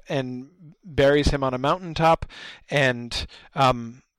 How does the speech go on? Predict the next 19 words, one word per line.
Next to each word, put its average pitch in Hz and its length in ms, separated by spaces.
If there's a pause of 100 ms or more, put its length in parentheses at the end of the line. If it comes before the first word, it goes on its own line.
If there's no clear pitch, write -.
and, 135 340
you 156 100
know, 127 120
and, 127 220
and, 123 360
and 120 260
green 135 300
grows 127 420
over 123 160
the 123 100
grave, 120 480
and, 113 220
and 131 200
that's 123 180
all 127 140
great. 135 260
Who 151 160
else 156 200
is? 240 260